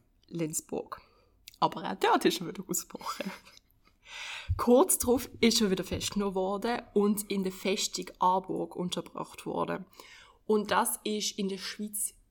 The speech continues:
die sicherste oder das ausbruchsicherste Zuchthaus gewesen. Nach drei misslungenen Ausbruchsversuchen ist er aber dort am elften Januar neunzehn, äh, achtzehnhundertdreiundfünfzig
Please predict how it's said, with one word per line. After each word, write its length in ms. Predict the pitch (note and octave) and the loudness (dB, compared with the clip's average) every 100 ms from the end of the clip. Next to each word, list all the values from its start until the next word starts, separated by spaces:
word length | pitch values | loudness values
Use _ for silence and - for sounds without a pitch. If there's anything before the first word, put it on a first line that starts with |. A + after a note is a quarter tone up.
| - | -10
die 80 | G3 | -6
sicherste 960 | - A3 A3 - G#3+ - - G3+ G#3 G3+ - - _ _ _ - - | -2 0 0 -2 -2 -4 -4 0 0 -2 -10 -20 _ _ _ -10 -2
oder 160 | G3 | 0
das 220 | G3 - | 2 0
ausbruchsicherste 1500 | A3 - - F#3 - - - - A3 F#3 - F3 - - - - - | 0 -2 -4 -6 -8 -10 -8 -2 0 0 -2 -4 -2 -4 -4 -10 -4
Zuchthaus 540 | - F#3 - - - | -2 -2 -4 -6 -6
gewesen. 360 | - - - F3+ - _ - - - - _ G#3+ | -4 -4 -2 -4 -6 _ -20 -20 -20 -20 _ 2
Nach 460 | G3+ F#3+ F#3+ - | 6 6 6 -6
drei 300 | - G3 G#3 | -6 0 2
misslungenen 640 | B3 A#3+ - G3+ G3 G3 F#3 | 2 0 -2 -2 -4 -4 -6
Ausbruchsversuchen 1080 | G#3 - G#3 G#3 - G3 - G3+ G3+ - - _ _ _ | -6 -6 -8 -6 -6 -4 -4 -2 -4 -6 -14 _ _ _
ist 180 | G3 - | -2 -2
er 100 | F3 | -6
aber 200 | F3 E3+ | -6 -6
dort 260 | E3 F3 F3+ | -6 -6 -6
am 120 | F3 | -6
elften 360 | F#3+ F#3 - E3+ | -6 -6 -6 -6
Januar 540 | F3 F3 E3+ - - | -6 -6 -4 -6 -4
neunzehn, 500 | F#3+ F3+ F3+ - - - | 0 0 0 -4 -10 0
äh, 240 | G3 F3 - | 4 4 4
achtzehnhundertdreiundfünfzig 1500 | F#3+ - - - E3+ E3 _ - E3 E3+ - C#4 - E4 - | 2 2 -4 -4 -2 -4 _ -10 -6 -6 -6 -10 -4 -4 -4